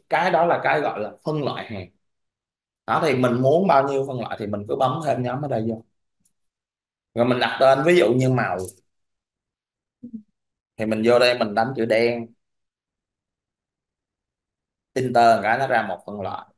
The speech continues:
Trắng. Enter cái nó ra hai phân loại. Rồi mỗi một phân loại như vậy, mình muốn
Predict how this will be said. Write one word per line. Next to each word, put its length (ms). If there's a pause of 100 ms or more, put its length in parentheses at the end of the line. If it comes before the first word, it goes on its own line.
Trắng. 480 (2250)
Enter 440
cái 100
nó 100
ra 220
hai 200
phân 160
loại. 320 (1040)
Rồi 220
mỗi 300
một 200
phân 180
loại 220
như 140
vậy, 220 (920)
mình 140
muốn 500